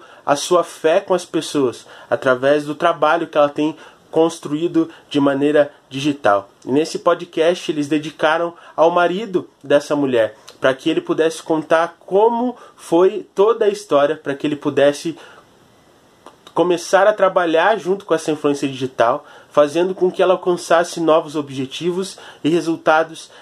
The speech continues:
ainda maiores. E a história desse homem é de que ele se formou em engenharia civil. E ele definiu esse propósito para a vida dele desde muito pequeno.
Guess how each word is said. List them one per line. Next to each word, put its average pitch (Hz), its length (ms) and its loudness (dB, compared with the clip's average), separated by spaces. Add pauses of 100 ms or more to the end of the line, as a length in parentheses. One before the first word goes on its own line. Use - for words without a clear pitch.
(120)
ainda 175 580 2 (220)
maiores. 135 720 2 (220)
E 147 60 0
a 156 60 2
história 175 340 0
desse 185 320 -2
homem 180 280 2
é - 20 -6
de 156 160 -6
que 175 400 -2
ele 160 360 -2 (140)
se - 260 -6
formou 180 520 2
em 175 100 2
engenharia 156 380 -2
civil. 120 440 -8 (440)
E 139 80 0
ele 165 160 -2
definiu 180 520 -2
esse 208 200 -2
propósito 165 500 0
para 156 80 0
a 143 60 2
vida 143 180 -2
dele 156 400 -2
desde 165 420 0
muito 175 300 0
pequeno. 139 480 -4